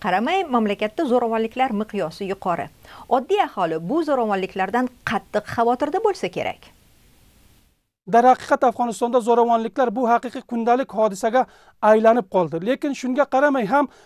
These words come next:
Speaker 2: muzokaralarning ikkinchi bosqichi kechiktirilmasdan boshlanganida mardum orasidan tinchlik uchun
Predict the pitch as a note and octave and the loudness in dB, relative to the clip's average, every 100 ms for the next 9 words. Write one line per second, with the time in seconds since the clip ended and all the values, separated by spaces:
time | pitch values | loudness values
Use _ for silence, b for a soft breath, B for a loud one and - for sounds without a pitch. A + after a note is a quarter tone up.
0 | b A3+ A3+ A#3+ B3+ A#3+ B3 C4 C4 B3 | b -2 2 2 2 2 2 0 -4 -4
1 | - A3+ G3+ G#3+ A#3 G#3+ - - B3+ - | -4 -6 -4 2 2 2 -4 -8 -10 -6
2 | A#3 B3 F#3 A3+ A3 G#3 C4+ A#3+ G3+ G#3 | -6 -6 -6 -4 -2 -2 -2 -4 -4 -2
3 | A3 G#3+ A3 A3 C#4 b b b G3 A3 | -4 0 0 2 0 b b b 2 6
4 | B3 B3 C4+ B3+ A#3 - C4 - A#3 - | 6 4 2 2 2 0 -4 -4 -12 -6
5 | C#4 B3+ C4+ | -6 -4 -8